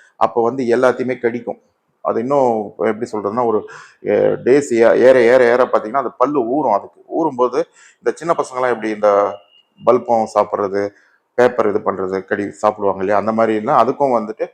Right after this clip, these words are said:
மேட்டை கடிக்கும், நம்ம செருப்பு, ஷூவை கடிக்கும், துணியை கடிக்கும். பல்லும் கொஞ்சம் குட்டியா, ஷார்ப்பா இருக்கும் இல்லையா? அதனால அந்த மாதிரி இருக்கும். ஃபைவ் சிக்ஸ்டி டேஸ்ல இருந்தே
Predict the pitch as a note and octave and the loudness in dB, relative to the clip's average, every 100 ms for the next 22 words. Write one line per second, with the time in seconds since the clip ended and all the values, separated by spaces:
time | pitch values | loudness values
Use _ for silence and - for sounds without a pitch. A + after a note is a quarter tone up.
0 | _ _ - A#2+ B2+ A#2 G#2 G2 G2+ G2+ | _ _ -2 0 2 2 0 -2 -2 -4
1 | G2 _ _ G#2+ A2+ G#2+ - A#2+ A#2 - | -4 _ _ -6 -2 -2 2 0 0 -4
2 | G#2+ - C3 B2+ G#2+ G2 G2 F#2+ G2 G2+ | -4 -4 0 0 0 -4 -4 -6 -4 -8
3 | - C#3+ C#3+ B2 A2 G2 G#2+ G2+ G2 - | -6 -4 -2 0 -2 -4 -6 -6 -6 -12
4 | _ _ _ - G#2+ C#3 C#3+ C3+ A#2+ A#2+ | _ _ _ -8 0 2 2 0 -4 -6
5 | A#2 B2+ A#2 C3 A#2+ G#2+ A2 - G2 F#2 | -4 0 2 4 4 6 2 2 -4 -2
6 | G2+ G2+ - - - - A#2 C3 C#3+ C3+ | -2 -2 -6 -20 -4 0 0 2 4 4
7 | A#2 A#2 A#2 A2 G2 F#2+ F2+ _ - - | 4 2 2 0 -4 -8 -10 _ -6 0
8 | G2+ G2 F#2+ - G#2+ G#2+ A2 A2 G#2 | 2 0 -4 -10 -2 -2 0 -4 -4